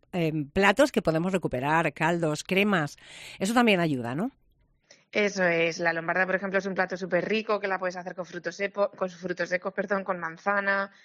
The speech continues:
Speaker 2: eh, con frutas en general. Eh, como decía, pues, podemos hacer una sopa, las típicas sopas de marisco, que son un poquito más ligeras, y tener presente también el elegir un,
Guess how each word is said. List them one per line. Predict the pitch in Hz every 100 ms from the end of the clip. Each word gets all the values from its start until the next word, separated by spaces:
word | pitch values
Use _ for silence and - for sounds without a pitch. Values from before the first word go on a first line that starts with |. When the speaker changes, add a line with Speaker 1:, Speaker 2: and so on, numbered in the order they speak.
| - - _
Speaker 2:
eh, | 196 185 175
con | 175 165
frutas | 156 180 226 185 185
en | 180
general. | 180 170 180 208 208 214 214 _ _ _ _
Eh, | 196 190 185 180 180 175 180
como | 175 170
decía, | 165 165 185 175 175
pues, | 175 - - _ _
podemos | 180 175 180
hacer | 175 175
una | 165 160
sopa, | 196 190 175
las | 175
típicas | 180 175 160
sopas | 170 165
de | 156
marisco, | 151 214 202 175
que | 175
son | 170
un | 160
poquito | 170 165
más | 165 156
ligeras, | 151 147 202 190 185 - _ - -
y | 196
tener | 160 165
presente | 180 180 185
también | 175 170 180 185 -
el | 175 170 170 170 - _ _ _ -
elegir | 185 165 - 202 208 - _ _ _
un, | 202 208 202 202